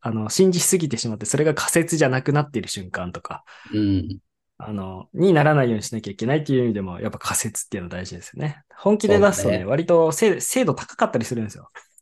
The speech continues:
Speaker 1: あの、
Speaker 2: うん。
Speaker 1: 九割五分ぐらい合ってて、でも残りの五パーセントのズレに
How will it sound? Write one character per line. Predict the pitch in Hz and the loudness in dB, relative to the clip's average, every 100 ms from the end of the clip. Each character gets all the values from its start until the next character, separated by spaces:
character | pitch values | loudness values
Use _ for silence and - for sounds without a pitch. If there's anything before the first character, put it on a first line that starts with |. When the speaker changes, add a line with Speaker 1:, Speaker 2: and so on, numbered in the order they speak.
| - | -4
Speaker 1:
あ | 123 | -2
の、 | |
Speaker 2:
う | |
ん。 | 123 | 2
Speaker 1:
九 | 247 262 | 4 6
割 | 247 233 226 | 6 6 6
五 | 208 202 | 6 4
分 | 208 | 6
ぐ | 208 | 6
ら | 147 | 6
い | |
合 | 127 | 4
っ | - | 0
て | 107 | -4
て、 | - 90 - - _ _ _ _ _ | -2 -6 -8 -16 _ _ _ _ _
で | 190 | 2
も | 196 | 4
残 | 156 180 | 6 6
り | 190 | 6
の | 180 | 6
五 | 170 | 2
パ | 170 | 2
ー | |
セ | 190 | 2
ン | |
ト | 175 117 | 2 0
の | 101 92 - - | 0 -6 -10 -6
ズ | 120 123 | -2 2
レ | 139 143 _ _ | 2 -2 _ _
に | 160 165 156 139 | -2 0 0 -4